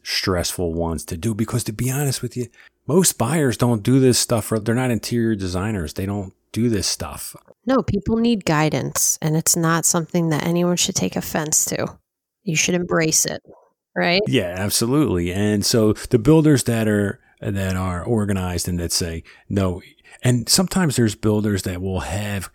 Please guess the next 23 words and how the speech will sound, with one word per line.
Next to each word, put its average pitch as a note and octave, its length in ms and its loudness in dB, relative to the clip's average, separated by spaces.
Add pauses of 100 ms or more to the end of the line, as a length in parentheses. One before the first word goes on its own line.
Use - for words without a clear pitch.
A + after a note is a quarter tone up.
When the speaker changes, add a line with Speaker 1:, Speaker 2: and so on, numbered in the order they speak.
(140)
Speaker 1:
color G#2+ 320 0
schemes F#2+ 360 -2
already F2+ 300 -2
laid E2 200 -6
out. B2+ 280 -2 (400)
They'll G#2+ 100 4
say, A#2+ 160 4
"Look, A2+ 260 2 (140)
what C3 160 4
option C3 340 2
do F#2 80 0
you F#2 120 0
want, E2+ 260 -4
A, B2 220 2
B, A#2 280 4
or G2+ 60 4
C?" F2 400 0 (320)
And G2 180 -2
then F#2+ 180 -2 (500)
option G#2+ 480 2
A C#3+ 240 6
may G#2 260 4
be F#2+ 400 2